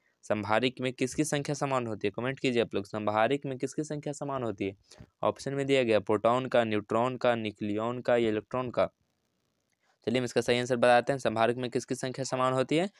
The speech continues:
तो न्यूक्लियॉन का होती है, ठीक, इसलिए इसका राइट आंसर सी होगा, न्यूक्लियॉन का।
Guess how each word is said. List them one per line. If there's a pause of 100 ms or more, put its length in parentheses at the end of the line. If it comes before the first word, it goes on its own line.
(200)
तो
न्यूक्लियॉन
का
होती
है,
ठीक,
इसलिए
इसका
राइट
आंसर
सी
होगा,
न्यूक्लियॉन
का।